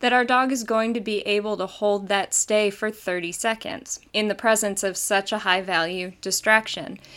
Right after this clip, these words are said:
So that means that we need to start working on that stay from the very beginning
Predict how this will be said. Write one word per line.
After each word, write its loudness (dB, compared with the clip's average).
So 2
that 4
means -4
that 0
we 2
need -2
to -6
start 0
working -4
on -2
that -6
stay 2
from -4
the -8
very 0
beginning -2